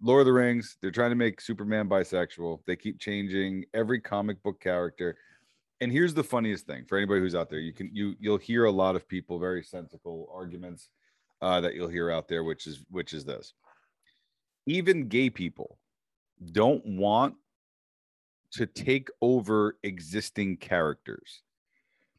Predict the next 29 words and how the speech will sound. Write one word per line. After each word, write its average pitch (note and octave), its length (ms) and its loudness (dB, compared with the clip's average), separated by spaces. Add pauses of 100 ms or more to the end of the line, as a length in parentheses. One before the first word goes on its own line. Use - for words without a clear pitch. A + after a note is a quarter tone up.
(240)
It's A2 160 -2
a A2 40 2
creative B2 560 2
standpoint A2 640 -4
thing, B1 200 -10
right? F2 280 -2
So G#2 120 -2
when G2 160 -2
you C3 180 4
sit - 320 -6
there F2 320 0
and F2+ 160 -4
you're F2+ 240 0
a D#2+ 60 -6
creative A#2+ 480 0
person G#2+ 380 -2
and F2 60 -8
you're E2+ 140 -6
creating G#2+ 480 0
things, D2 480 -10
you G2+ 160 -8
don't C3+ 240 2
want D3+ 160 -4
to B2+ 60 -2
take B2 340 -4
somebody B2+ 540 2
<laughs> - 0 -
else's A2+ 360 0
creation C3+ 800 -4